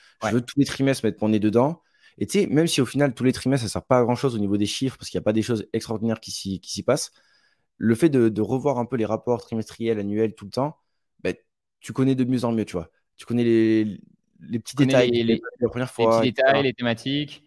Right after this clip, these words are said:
Speaker 1: Ouais.
Speaker 2: Non, mais c'est
Speaker 1: Et
Speaker 2: sûr.
Speaker 1: c'est exactement ce que je t'avais dit, tu sais, quand j'étais en paces, que j'avais un apprentissage par, euh, répétition. Et je me dis, si tous les trimestres, je mets mon nez dans le rapport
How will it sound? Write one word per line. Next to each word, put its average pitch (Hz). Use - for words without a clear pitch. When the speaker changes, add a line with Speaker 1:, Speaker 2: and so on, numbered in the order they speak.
Speaker 1:
Ouais. 110
Speaker 2:
Non, 139
mais 127
c'est -
Speaker 1:
Et 113
Speaker 2:
sûr. -
Speaker 1:
c'est 135
exactement 156
ce -
que 131
je -
t'avais 123
dit, 143
tu -
sais, 143
quand 113
j'étais 104
en 104
paces, 147
que 104
j'avais 110
un 95
apprentissage 113
par, 90
euh, 92
répétition. 104
Et -
je 85
me 110
dis, 135
si -
tous -
les 151
trimestres, 131
je 92
mets 113
mon 127
nez 131
dans 110
le 107
rapport 110